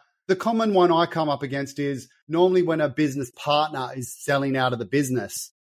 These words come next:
and the only way the other partner can actually buy 'em out is by selling the property. So they'll actually sell it because they don't have the spare half a million dollars to buy their business partner out. So sometimes there is a valid reason. The good agents will disclose it,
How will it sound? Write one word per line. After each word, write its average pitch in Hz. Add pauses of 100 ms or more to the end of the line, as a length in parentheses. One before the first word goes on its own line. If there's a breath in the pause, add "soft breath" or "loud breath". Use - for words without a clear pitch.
and 131 (140)
the 147
only 175
way 156
the 147
other 143
partner 139
can 131
actually 131
buy 131
'em 120
out 135 (200)
is 139
by 131
selling 135
the 120
property. 127 (100)
So 139
they'll 131
actually 151
sell 147
it -
because 127
they 139
don't 143
have 127
the 127
spare 127 (200)
half 131
a 131
million 127
dollars 127
to 117
buy 123
their 120
business 139
partner 151
out. 160
So 160 (200 soft breath)
sometimes 208
there 156
is 147
a 147
valid 139
reason. 135 (480)
The 160
good 208
agents 175
will 143
disclose 131
it, 226